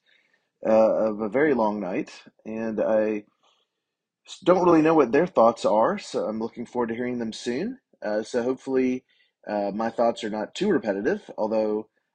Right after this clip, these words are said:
I would like, uh, I w-, don't want to disagree with them too much because then I would worry about being, uh, wrong. And, uh, but, uh, but I look forward to hearing, uh, what they had to say and what their reactions were as the draft was unfolding.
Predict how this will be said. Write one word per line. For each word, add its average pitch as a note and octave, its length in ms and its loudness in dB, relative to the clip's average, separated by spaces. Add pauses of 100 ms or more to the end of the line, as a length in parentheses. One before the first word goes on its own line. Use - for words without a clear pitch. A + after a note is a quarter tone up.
(120)
I G2+ 60 -6
would G#2+ 140 -4
like, A2 440 -2
uh, F#2+ 220 -6
I - 40 -4
w-, A2+ 200 -2
don't A#2+ 140 -2
want A2+ 140 -4
to G2 40 -8
disagree A2 480 -6
with G#2+ 120 -6
them F#2+ 140 -8
too D3 160 -6
much G2 320 -8
because F2+ 200 -10
then G2 120 -4
I G2 80 -4
would F#2 240 -6 (160)
worry G2+ 280 0
about G2+ 240 0
being, G2+ 380 -4
uh, D2 240 -8
wrong. G2+ 440 2 (580)
And, G2+ 380 -4
uh, D#2 320 0
but, D3+ 380 6 (120)
uh, D2+ 320 -2
but G#2 160 0
I G#2+ 40 4
look G#2+ 180 -2 (500)
forward A2 240 2
to G#2+ 40 -2
hearing, G#2 460 -2
uh, F2 140 -6
what G2 200 -8
they G2+ 120 -2
had F#2+ 200 -6
to G2 60 -6
say F#2+ 360 -4
and F#2 100 -6
what F#2+ 120 -10
their F#2+ 120 -4
reactions F2+ 560 -8
were E2+ 260 -6
as E2+ 120 -12
the E2 80 -14
draft F2 360 -8
was - 140 -16
unfolding. - 480 -8